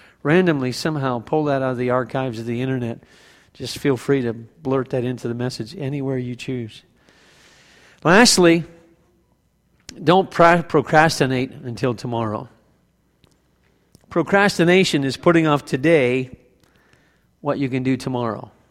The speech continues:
There are just some people that are like that. "Ah, no, it'll be all right. I'll just do it tomorrow." You know, one of my pet peeves when it comes to, uh,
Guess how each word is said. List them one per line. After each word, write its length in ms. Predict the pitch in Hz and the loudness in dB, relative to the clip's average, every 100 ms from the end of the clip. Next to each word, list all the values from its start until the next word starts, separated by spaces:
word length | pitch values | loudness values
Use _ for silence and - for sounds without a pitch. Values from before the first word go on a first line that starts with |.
| _ _ _ _ _ _ _ _ - - _ _ _ _ _ _ _ _ _ _ _ _ _ _ _ | _ _ _ _ _ _ _ _ -20 -20 _ _ _ _ _ _ _ _ _ _ _ _ _ _ _
There 100 | 147 | -6
are 40 | 139 | -4
just 220 | 151 - | -2 0
some 180 | 170 151 | 2 2
people 300 | 147 131 135 | 0 0 -2
that 180 | 127 127 | -2 0
are 80 | |
like 300 | 123 127 143 | 0 0 -2
that. 380 | 135 104 139 - _ _ _ _ _ _ _ _ - | -8 -10 -10 -18 _ _ _ _ _ _ _ _ -12
"Ah, 560 | 98 95 110 92 90 107 | -8 -4 -4 -6 -8 -10
no, 240 | 113 - - - _ | -14 -16 -18 -20 _
it'll 160 | - | -20
be 140 | 139 120 | -18 -16
all 140 | 95 | -14
right. 240 | 98 107 - - _ _ _ _ _ _ _ _ _ _ _ _ _ _ _ _ _ _ 269 | -14 -16 -18 -20 _ _ _ _ _ _ _ _ _ _ _ _ _ _ _ _ _ _ -20
I'll 60 | 135 | -10
just 240 | 156 - | -8 -4
do 140 | 135 | -2
it 100 | 139 | -2
tomorrow." 540 | - 127 123 120 117 92 _ _ _ _ _ _ _ _ _ _ _ _ _ _ _ _ 160 | -4 -4 -4 -4 -6 -12 _ _ _ _ _ _ _ _ _ _ _ _ _ _ _ _ -4
You 60 | |
know, 80 | 147 | 0
one 140 | 156 | 2
of 60 | 175 | 2
my 120 | 143 | 2
pet 260 | 127 156 - | 2 0 0
peeves 260 | 147 143 | -2 0
when 140 | 131 123 | -2 -6
it 80 | 117 | -4
comes 280 | 139 127 - | -4 -4 -4
to, 260 | 120 120 | -2 0
uh, 180 | 113 | -2